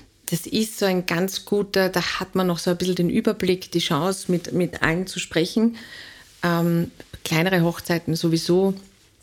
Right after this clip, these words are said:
natürlich je kleiner, umso intimer. Aber Andi und Michi, äh, haben letztes Jahr,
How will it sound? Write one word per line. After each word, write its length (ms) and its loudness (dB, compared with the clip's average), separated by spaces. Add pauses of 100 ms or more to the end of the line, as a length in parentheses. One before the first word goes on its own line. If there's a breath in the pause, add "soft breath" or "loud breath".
(140)
natürlich 400 0
je 80 2
kleiner, 520 2
umso 240 2
intimer. 580 2 (580 loud breath)
Aber 540 4 (880)
Andi 320 2
und 160 0
Michi, 480 4 (220)
äh, 60 2
haben 440 2
letztes 400 0
Jahr, 340 4